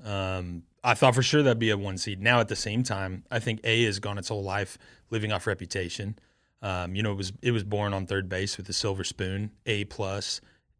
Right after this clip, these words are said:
you know, A team. Um,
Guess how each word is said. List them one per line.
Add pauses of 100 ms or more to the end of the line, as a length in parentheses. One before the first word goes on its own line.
(160)
you
know, (1040)
A
team. (520)
Um,